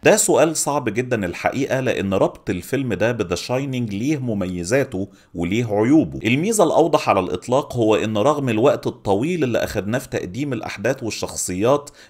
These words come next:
بدون الربط مع فيلم ذا شاينينج،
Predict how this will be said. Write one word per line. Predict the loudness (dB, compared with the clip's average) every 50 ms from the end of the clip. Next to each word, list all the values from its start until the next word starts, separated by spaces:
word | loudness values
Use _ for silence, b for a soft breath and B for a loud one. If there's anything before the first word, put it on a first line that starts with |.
| B
بدون | -2 0 0 0 2 0 0 0 0 0
الربط | -2 0 0 0 0 0 -2 -10 -6
مع | -4 -2 0 -2
فيلم | 0 0 -2 -2 -2 -2
ذا | -4 -4
شاينينج، | -4 -2 0 0 0 0 0 -2 -4 -4